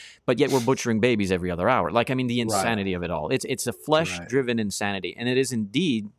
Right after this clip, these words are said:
Speaker 1: persuaded eloquently. Oh, it's very charming. By the powers of a lie or a, of a myth, which, of course, the truth of the scripture sets us free from.
Speaker 2: The
Speaker 1: That's
Speaker 2: delusions.
Speaker 1: the
Speaker 2: That's right.
Speaker 1: delusion of it. Uh,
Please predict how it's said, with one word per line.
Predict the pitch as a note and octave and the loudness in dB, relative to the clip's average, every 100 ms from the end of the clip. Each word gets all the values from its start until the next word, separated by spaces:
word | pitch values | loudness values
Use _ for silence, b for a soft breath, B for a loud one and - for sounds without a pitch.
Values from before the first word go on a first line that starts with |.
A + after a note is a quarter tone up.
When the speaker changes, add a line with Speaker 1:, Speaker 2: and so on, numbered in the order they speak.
| _ | _
Speaker 1:
persuaded | A#2+ - - D3 D#3 G2+ - - | -4 -2 0 0 2 0 -4 -2
eloquently. | D3 G3+ - G#2 E2 - _ _ - | 0 0 0 -4 -4 -10 _ _ 0
Oh, | G3 | 0
it's | D#3+ | 4
very | A#3 C4 | 2 2
charming. | A3+ A#3+ E2 - b b b b b b - | -2 -2 -4 -12 b b b b b b -2
By | G2+ A2 | 4 4
the | G#2 | 2
powers | - - C3 F#2+ E2 E2 F#2+ - - - _ _ - | -2 2 4 4 0 -2 -6 -10 -14 -20 _ _ -4
of | G2 | 0
a | F#2+ | 4
lie | G#2+ C3 F2 F2+ - | 4 4 2 -6 -6
or | F2+ E2+ | -2 -2
a, | |
of | E2+ F#2+ | -2 -2
a | F#2 | 0
myth, | G2+ C3 A2+ - - _ - | 2 2 0 -4 -20 _ -8
which, | A#2+ A#2 | -4 -4
of | - | -4
course, | A2+ A2 - | 0 0 0
the | A2+ | -8
truth | - A#2 G#2 | -4 -2 -2
of | G2 | -4
the | |
scripture | F2+ - A2+ - F#2 | -6 -2 -2 -2 -6
sets | - F2+ - | -4 -6 -6
us | E2 - | -10 -10
free | - G2 F#2 F2+ b b b | -8 -6 -6 -8 b b b
from. | - G2 | -6 -2
Speaker 2:
The | G2+ | 2
Speaker 1:
That's | A#2+ A#2+ | 2 4
Speaker 2:
delusions. | B2+ A#2+ G2+ F#2 F#2 | 2 0 -4 -6 -8
Speaker 1:
the | - - C3 | -10 -4 0
Speaker 2:
That's | |
right. | C#3+ C#3 | 2 4
Speaker 1:
delusion | D3+ D#3 B2+ G2 | 2 2 0 -2
of | D2 C#2+ | -2 -6
it. | B1 _ - | -16 _ -2
Uh, | A2+ A2 | 2 2